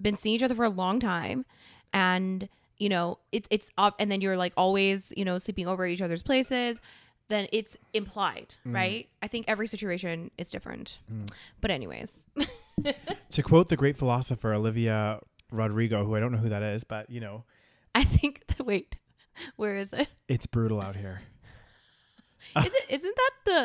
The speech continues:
Speaker 1: the, um, isn't that the, the singer?
Speaker 2: Olivia Rodrigo? Can you Google? 'Cause I actually don't know who that is, guys.
Speaker 1: Hold
Speaker 2: That's
Speaker 1: on.
Speaker 2: embarrassing if it's someone super famous.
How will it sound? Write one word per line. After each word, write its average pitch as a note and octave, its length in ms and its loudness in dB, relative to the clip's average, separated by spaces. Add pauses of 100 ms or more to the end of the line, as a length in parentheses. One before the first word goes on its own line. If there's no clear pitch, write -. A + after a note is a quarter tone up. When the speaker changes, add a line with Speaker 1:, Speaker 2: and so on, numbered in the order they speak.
(720)
Speaker 1:
the, G3 60 2
um, F#3 400 0 (200)
isn't A3+ 180 -6
that D4 220 -4
the, A#3+ 240 -4
the G3+ 160 -6
singer? - 580 -6 (260)
Speaker 2:
Olivia A#2 300 -4
Rodrigo? A2 480 -10
Can D3+ 120 -12
you D3+ 60 -10
Google? A#2+ 400 -16 (800)
'Cause - 100 -10
I C#3+ 40 4
actually D#3 160 4
don't D#3+ 80 4
know C#3+ 60 6
who C3+ 80 8
that B2 120 6
is, A#2+ 140 2
guys. G#2 140 0
Speaker 1:
Hold G2+ 120 -2
Speaker 2:
That's B2+ 180 0
Speaker 1:
on. C#3 60 2
Speaker 2:
embarrassing A#2 360 2
if A2 80 0
it's A2+ 100 -6
someone B2 240 -2
super A2+ 240 -4
famous. G#2+ 280 -16